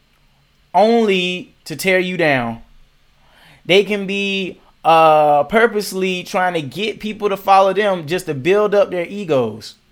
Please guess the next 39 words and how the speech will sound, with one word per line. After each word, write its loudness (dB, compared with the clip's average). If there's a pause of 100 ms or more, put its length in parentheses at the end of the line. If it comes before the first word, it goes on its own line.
(560)
Those 2
aren't 2
the -4
messengers -2
you -4
need -4
to -6
listen -6
to. -10 (800)
If -6
you -6
got 4
messengers -2
that 4
are 6
like 4
that, 4
who 0
are 4
so 0
stuck -2
up 4
and 2
high-minded 4
and 0
sit -2
on 0
a -4
high 2
horse -4
because -2
they 2
need -6
praise 0
or -2 (180)
they, 2
they 4
want 0
praise, 0